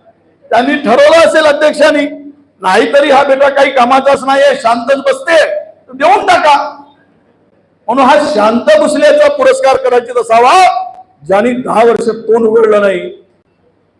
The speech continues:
त्या माणसाला हा पुरस्कार मिळाला गेला. लूट चालली ना तुमची, कधी सुधारणार आहात? काही शेतकऱ्याला सांगितलं जातं,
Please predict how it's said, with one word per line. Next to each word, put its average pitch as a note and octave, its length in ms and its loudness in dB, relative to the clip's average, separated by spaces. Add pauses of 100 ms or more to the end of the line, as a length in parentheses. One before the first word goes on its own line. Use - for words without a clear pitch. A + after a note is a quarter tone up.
(540)
त्या G3 100 -2
माणसाला F#3 420 -2
हा F3+ 60 2
पुरस्कार F3 460 -6
मिळाला D3+ 280 -8
गेला. C#3 220 -18 (1000)
लूट E3+ 260 -2
चालली G#3+ 320 0
ना A3 100 0
तुमची, G3+ 640 -8 (760)
कधी E3+ 160 -4
सुधारणार G#3 460 -2
आहात? F#3 200 -2 (800)
काही F#3 180 -4
शेतकऱ्याला F#3+ 540 -2
सांगितलं E3 380 -6
जातं, C#3+ 240 -6